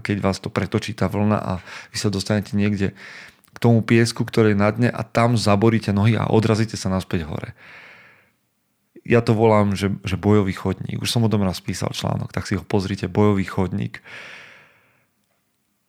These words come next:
Jednoducho sa začnem obzerať na, v tej situácii, kde som, čo sú tie problémy a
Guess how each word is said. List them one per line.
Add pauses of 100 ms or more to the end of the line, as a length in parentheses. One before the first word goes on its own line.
(880)
Jednoducho
sa
začnem
obzerať (720)
na, (160)
v
tej
situácii,
kde
som, (960)
čo
sú
tie
problémy (960)
a